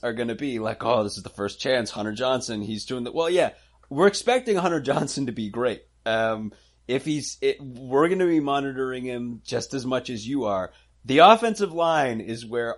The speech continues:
all of the questions are. It's the most important place by far. Um, it's where there's the most work to be done. It's where really every, everything for next season is, is ultimately gonna come down to this area. So we are gonna be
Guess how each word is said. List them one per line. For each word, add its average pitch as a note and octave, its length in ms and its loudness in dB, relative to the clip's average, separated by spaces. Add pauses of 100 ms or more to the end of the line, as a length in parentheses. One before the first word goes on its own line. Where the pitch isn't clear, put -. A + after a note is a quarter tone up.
all C3+ 400 4
of B2 140 -6
the A#2+ 80 -6
questions G2+ 560 -6
are. E2 340 -8
It's C3 220 -8
the - 120 -6
most C#3+ 360 -2
important D3 520 -6
place B2 380 -8
by A#2 400 -2
far. G#2 540 -6 (240)
Um, G#2 340 -2
it's B2 180 -6
where A#2 200 -4
there's A2 220 -6
the G#2+ 60 -12
most A#2 300 -6
work B2+ 300 -8
to B2+ 60 -14
be B2 120 -12
done. G#2+ 460 -6 (260)
It's G2+ 320 -6
where A#2 640 -2 (200)
really A#2+ 580 -2 (360)
every, C3 460 -2
everything F3 420 0
for D3 140 -6
next C3+ 220 -4
season A2+ 400 -8
is, G2 160 -10
is G#2 160 -12
ultimately G#2+ 480 -6
gonna G2 180 -10
come F#2+ 220 -12
down F2+ 240 -12
to G2 80 -16
this F2 200 -12
area. D2+ 460 -14
So F#2+ 460 -8 (320)
we D#3+ 320 0
are E3 100 4
gonna C#3 220 -2
be B2+ 280 -6